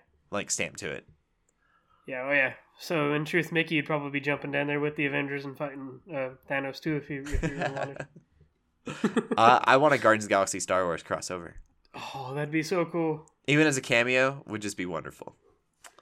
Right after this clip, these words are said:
Speaker 2: Then the, then the opening crawl could be in a galaxy not so far away.
Speaker 1: Yeah. <laughs>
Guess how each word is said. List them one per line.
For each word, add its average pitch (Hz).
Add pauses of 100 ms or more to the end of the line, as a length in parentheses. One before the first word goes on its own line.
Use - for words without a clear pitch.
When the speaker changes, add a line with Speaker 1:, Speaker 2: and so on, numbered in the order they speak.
(600)
Speaker 2:
Then 185
the, 190
then 185
the 175
opening 170
crawl 165
could 165
be 160
in 156
a 151
galaxy 165
not 156
so 156
far 139
away. 143 (340)
Speaker 1:
Yeah. 131 (340)
<laughs> -